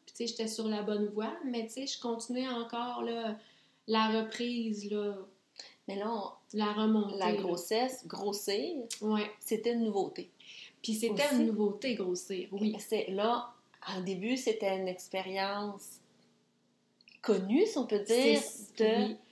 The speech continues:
Speaker 2: là, à grossir, c'était autre chose.
Speaker 1: Ouais, là, euh, la première grossesse
Speaker 2: Ben,
Speaker 1: que j'avais
Speaker 2: on parle
Speaker 1: fait
Speaker 2: de grossir, mais il faut dire que Sarah,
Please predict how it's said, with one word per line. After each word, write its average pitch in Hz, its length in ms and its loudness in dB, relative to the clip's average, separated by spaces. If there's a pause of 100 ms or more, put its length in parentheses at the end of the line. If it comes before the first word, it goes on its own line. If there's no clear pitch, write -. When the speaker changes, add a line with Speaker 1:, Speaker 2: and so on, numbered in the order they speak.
(260)
Speaker 2:
là, 226 320 -2 (280)
à 208 40 -10 (200)
grossir, 208 440 -10
c'était 202 520 -8 (600)
autre 185 200 -12
chose. 220 200 -6
Speaker 1:
Ouais, 233 220 2 (160)
là, 226 400 -2
euh, 190 200 -2 (840)
la 196 140 -2
première 214 440 0
grossesse 202 380 -2
Speaker 2:
Ben, 180 140 0
Speaker 1:
que - 60 -6
j'avais 180 200 -4
Speaker 2:
on 214 80 2
parle 233 240 6
Speaker 1:
fait 208 100 6
Speaker 2:
de 190 40 6
grossir, 196 600 4
mais 196 80 0
il 214 60 -4
faut 202 160 -8
dire 208 280 0
que 196 140 -6
Sarah, 220 560 0